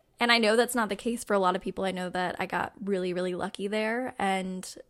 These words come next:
that I just was able to connect with the right people at the right time, but I just cannot express to those people how thankful I am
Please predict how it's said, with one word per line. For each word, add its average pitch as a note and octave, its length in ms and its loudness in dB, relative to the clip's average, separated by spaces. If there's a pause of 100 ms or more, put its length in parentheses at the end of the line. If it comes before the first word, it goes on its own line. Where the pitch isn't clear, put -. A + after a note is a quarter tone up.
that F#3+ 180 -2
I F3+ 300 -4 (160)
just G#3 260 -4
was G3+ 160 -4
able G3+ 240 -2
to A3 80 -12 (140)
connect - 360 -10
with G3 120 -8
the F#3 100 -4
right F3+ 240 -2
people F#3+ 300 -6
at F3+ 80 -6
the F3 80 -6
right F#3 180 -4
time, G3 300 -4
but - 240 -4 (680)
I F#3+ 600 0 (100)
just - 200 -12
cannot G3+ 300 -6
express - 460 -6
to B3 100 -6
those C4 200 2
people C#4 260 -2
how G#3+ 240 -4 (720)
thankful G3+ 500 -2
I F3+ 120 0
am - 540 -6